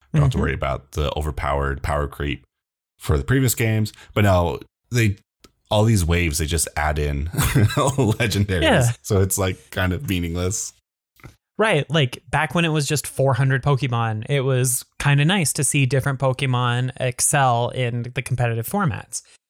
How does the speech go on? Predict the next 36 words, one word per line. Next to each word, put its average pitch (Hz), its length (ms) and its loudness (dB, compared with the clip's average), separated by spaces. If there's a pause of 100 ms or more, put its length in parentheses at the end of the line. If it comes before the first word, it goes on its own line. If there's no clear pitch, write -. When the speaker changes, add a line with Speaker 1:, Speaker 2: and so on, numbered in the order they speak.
(280)
Speaker 2:
And 147 140 6
then 147 300 4
they 139 420 2 (540)
release 135 560 2
more 156 340 4
with 151 180 0
the 147 120 4
home 180 240 2
connectivity, 120 920 0
and 131 260 0
then 135 160 2
they 139 120 2
start 139 420 2
allowing 135 400 2
more 135 140 0
Pokemon 135 380 0
into 135 180 -2
the 131 80 -4
sets. 123 400 0
And 131 100 0
it's 135 120 -2
just - 180 -2
like, 127 180 0
okay, 120 460 -2 (500)
what's 139 200 0
the 139 80 2
point 123 260 0
now? 101 340 -2
Like, 113 120 0
Speaker 1:
Did, 104 220 2 (180)
have 120 180 2
they 143 200 2
added 98 380 2
every 85 180 0
Pokemon 87 460 -2
from 76 580 -2